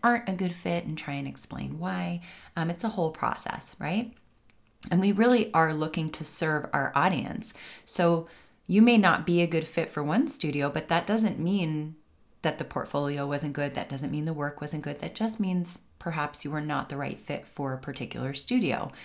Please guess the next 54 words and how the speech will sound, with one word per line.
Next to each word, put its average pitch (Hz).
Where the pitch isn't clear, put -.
So 196
if 202
you 208
ever 220
do 156
submit 143
a 143
portfolio 135
to 135
a 127
studio 139
to 156
work 127
with -
them 139
on 131
consignment 143
and 151
you 143
are 160
told 147
it 156
wasn't 156
a 147
good 139
fit 196
or 143
you 156
don't 180
hear 175
anything 147
back, 135
that 233
doesn't 262
necessarily 165
mean 147
it's -
not 151
a -
good 147
fit -
for -
you. 233
It 165
just 180
might 214
not 156
have 156
been 147
the 143
right 131
studio -
for -
you. -